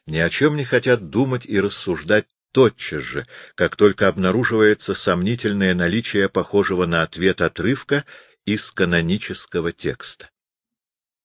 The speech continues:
Как могут все эти люди, занимающиеся самыми разнообразными делами, не дорожить своими занятиями и быть готовыми по первому знаку внести свой труд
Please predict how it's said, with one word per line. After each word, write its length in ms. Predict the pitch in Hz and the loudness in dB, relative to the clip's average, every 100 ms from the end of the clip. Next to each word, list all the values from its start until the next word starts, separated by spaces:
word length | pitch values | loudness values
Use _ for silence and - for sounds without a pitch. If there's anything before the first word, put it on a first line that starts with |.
| _ _ _ _ _ _ - - | _ _ _ _ _ _ -20 -6
Как 240 | - 151 | -2 0
могут 400 | 175 196 156 92 | 6 6 6 2
все 260 | - - 95 | -2 4 4
эти 140 | 95 | 4
люди, 360 | 117 151 98 69 - _ _ _ _ - | 2 2 0 -6 -18 _ _ _ _ -4
занимающиеся 920 | 80 85 104 113 110 - 101 101 101 | 0 2 4 2 0 -4 -4 -2 -4
самыми 440 | - 123 123 113 | -2 -2 0 0
разнообразными 840 | 101 98 87 98 110 123 90 92 85 | 2 0 0 0 2 0 -2 -4 -2
делами, 500 | 85 107 175 139 - - - _ - | -2 0 0 0 -6 -14 -20 _ -2
не 160 | 196 | 2
дорожить 540 | 180 104 104 139 175 - | 4 4 4 4 2 0
своими 400 | - 117 127 117 | 0 2 2 -2
занятиями 840 | 82 92 120 175 - 156 139 135 | 0 2 2 0 0 0 2 -2
и 160 | 113 98 | -2 0
быть 240 | 110 127 | 2 2
готовыми 600 | 95 92 139 147 135 120 | 2 2 2 2 0 -2
по 180 | - 90 | 0 0
первому 520 | - 135 120 104 98 | 2 2 2 0 -2
знаку 440 | - 92 165 - | -2 0 0 -2
внести 480 | 98 165 196 - 123 | -4 -2 -4 -4 -6
свой 320 | 117 - 90 | -6 0 0
труд 460 | 90 - 127 120 - | 0 -2 -2 -2 -4